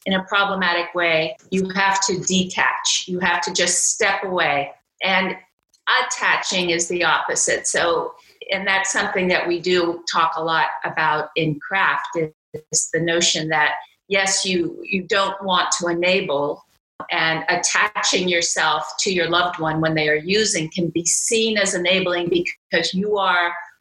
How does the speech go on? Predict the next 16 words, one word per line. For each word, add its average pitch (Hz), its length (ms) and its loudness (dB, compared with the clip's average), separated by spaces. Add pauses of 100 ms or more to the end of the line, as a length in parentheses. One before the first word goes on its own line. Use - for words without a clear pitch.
in 202 200 0
essence, 214 340 2
a 196 60 2
reward. 165 720 0
You, 180 300 0
you 196 260 0
are 196 240 0
making 202 440 -2
their 180 200 2
life 170 240 2 (160)
easier. 185 720 2 (360)
You 190 180 -2
are 165 400 0
normalizing 180 1200 0
their 165 220 4
behavior. 175 960 0